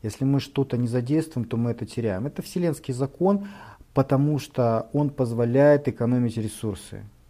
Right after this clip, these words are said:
Все ресурсы ограничены, поэтому наша биология, с-, наше существование, оно именно такое. Это относится, м, вообще к абсолютно ко всему. Что тренируем, то и развиваем. То есть,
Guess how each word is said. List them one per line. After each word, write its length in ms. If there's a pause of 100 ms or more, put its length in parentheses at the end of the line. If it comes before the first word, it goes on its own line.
Все 280
ресурсы 460
ограничены, 680
поэтому 680 (140)
наша 300
биология, 800
с-, 260
наше 280
существование, 540
оно 120
именно 220
такое. 460 (600)
Это 220
относится, 1040 (260)
м, 320
вообще 400 (480)
к 40
абсолютно 500
ко 140
всему. 360
Что 160
тренируем, 420
то 160
и 40
развиваем. 500 (320)
То 100
есть, 200